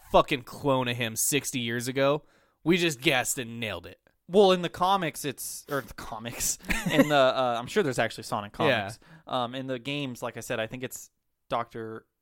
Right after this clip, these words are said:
Speaker 2: Eggman's grandpa, which I don't, it's been a while since I've seen the first one. What is Eggman's backstory in this? Is he a
Speaker 1: He's
Speaker 2: billionaire? Is that what it is?
Speaker 1: It's just some crazy scientist with government funding.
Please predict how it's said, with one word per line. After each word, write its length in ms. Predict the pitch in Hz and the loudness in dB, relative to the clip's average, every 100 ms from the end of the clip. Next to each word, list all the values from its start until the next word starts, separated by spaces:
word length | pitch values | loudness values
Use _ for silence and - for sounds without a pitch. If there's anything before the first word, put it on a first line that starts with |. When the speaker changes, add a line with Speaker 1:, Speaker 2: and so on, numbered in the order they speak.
| _ - | _ -10
Speaker 2:
Eggman's 420 | 123 113 113 107 - | -8 -6 -8 -8 -10
grandpa, 360 | 127 113 117 | -6 -6 -4
which 240 | 117 139 - | -4 -6 -2
I 80 | 185 | 0
don't, 200 | 254 - - | 0 -2 -10
it's 160 | 175 - | -10 -2
been 120 | 196 | 2
a 40 | |
while 140 | 175 170 | 4 2
since 160 | 170 | 0
I've 120 | 165 - | -10 -10
seen 140 | 175 | -12
the 60 | 147 | -10
first 260 | 165 160 | -8 -6
one. 140 | 185 175 | -6 0
What 120 | 226 | 0
is 180 | 226 - | 0 -2
Eggman's 680 | 196 196 202 196 170 - - _ - | -2 -2 -4 -4 -8 -16 -18 _ -4
backstory 520 | 151 185 - 202 202 | -2 -2 0 4 4
in 100 | 202 | 2
this? 360 | 208 214 - - _ _ _ - | 0 -4 -6 -12 _ _ _ -10
Is 100 | 143 | -2
he 120 | 185 | 2
a 60 | 165 | 2
Speaker 1:
He's 120 | 143 | 0
Speaker 2:
billionaire? 600 | - 165 202 226 226 226 | 4 4 6 2 2 4
Is 80 | 185 | 4
that 160 | 160 165 | 4 4
what 120 | 175 | 2
it 80 | 180 | 2
is? 260 | 202 202 - | 0 -2 -8
Speaker 1:
It's 80 | |
just 220 | - 151 - | -4 -2 0
some 180 | 143 | -2
crazy 440 | 131 151 135 127 123 | 0 0 0 0 -2
scientist 600 | - 120 120 117 117 - | -2 -2 -2 -4 -6 -6
with 120 | 113 | -2
government 400 | 127 113 110 - | -2 -2 -10 -10
funding. 360 | 113 98 90 | -8 -8 -10